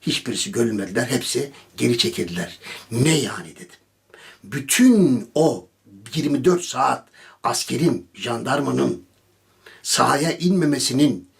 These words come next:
sebebi ve bunu önleyen kişi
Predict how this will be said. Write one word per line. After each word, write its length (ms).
sebebi 580
ve 160
bunu 340
önleyen 520
kişi 460